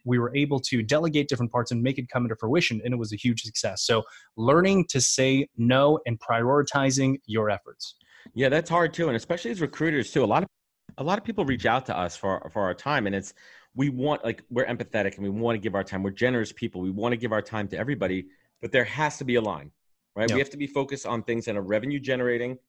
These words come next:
Speaker 2: and taking it, taking care of our, our clients' needs. So what do you feel is this biggest misconception of, of the process from going from corporate to entrepreneur lifestyle? Like, everybody thinks, you're kinda alluding to it before, you know, you're able to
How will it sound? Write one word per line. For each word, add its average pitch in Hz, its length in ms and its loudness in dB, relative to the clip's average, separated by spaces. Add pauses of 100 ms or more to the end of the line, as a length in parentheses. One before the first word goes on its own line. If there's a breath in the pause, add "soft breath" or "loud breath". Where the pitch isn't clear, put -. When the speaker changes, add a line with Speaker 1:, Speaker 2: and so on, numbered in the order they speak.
(240)
Speaker 2:
and 101 100 -6
taking 104 360 -6
it, 98 220 -6
taking 101 260 -14
care 101 180 -4
of 92 80 -4
our, 92 180 -2
our 90 140 -4
clients' 98 420 -8
needs. 107 220 -8
So 135 160 2 (680 soft breath)
what 160 160 -2
do 233 60 0
you 247 80 0
feel 226 200 2
is 180 120 -2
this 165 120 -4
biggest 156 420 -2
misconception 131 760 -4
of, 110 160 -4
of 104 140 -6
the 95 80 -4
process 92 480 -2
from 98 160 -6
going 101 280 -4
from 92 220 -10 (180)
corporate 120 380 -4
to - 160 -10
entrepreneur 98 460 -6
lifestyle? 82 460 -6
Like, 85 140 -8
everybody 110 280 -4
thinks, 95 200 -6
you're 95 120 -10
kinda 135 180 -4
alluding 107 280 -2
to - 120 -12
it 87 80 -10
before, 87 420 -6 (360 soft breath)
you 95 60 -6
know, 90 80 -4
you're 82 120 -6
able 98 180 -6
to 92 80 -12